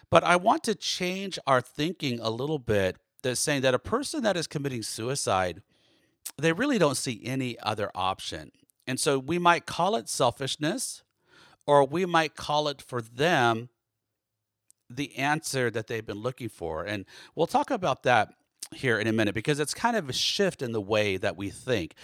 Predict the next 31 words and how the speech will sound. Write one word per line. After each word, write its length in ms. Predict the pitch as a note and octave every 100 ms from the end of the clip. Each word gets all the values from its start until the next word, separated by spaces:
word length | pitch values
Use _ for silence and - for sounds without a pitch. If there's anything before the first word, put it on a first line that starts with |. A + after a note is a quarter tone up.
| - - -
I'm, 180 | C3+ C#3+
I'm 160 | D3
gonna 140 | E3+ F3
break 420 | - E3+ E3 C#3
down 440 | D3+ D3 C3+ B2 A2+ G#2
w-, 180 | A2 - _
what 360 | A#2 A#2+ A2+ - -
the 120 | A2+
recent 400 | G#2 C#3+ D3 C3+
research 640 | A#2 A#2 - A2 G2+ - - -
has 480 | - A2 G2+ G2+ - _ - -
told, 320 | - A#2+ G#2+ - -
told 160 | B2
us 80 | G#2
about 420 | A2 G2+ G2 - -
suicidal 680 | - G#2 G#2 G#2+ G2 F#2+ - - - - _
people, 500 | G#2+ G#2 G2 F#2+ F#2+
and 220 | G#2+ G2+ F#2+
then 300 | G2+ G2 G2
looking 400 | B2 E3+ E3 D#3+
at 80 |
some 200 | A#2+ C3
of 60 | A#2+
the, 240 | A2 G2 F2
the 140 | G#2
modern 540 | F#2+ G2+ A2 B2 G#2+
current 560 | - - B2+ B2 G#2+ - -
therapy 560 | G#2+ A#2 B2+ - G#2
that 120 | F#2 F#2
is 120 | G2+
actually 580 | G#2 - B2 G#2+ G2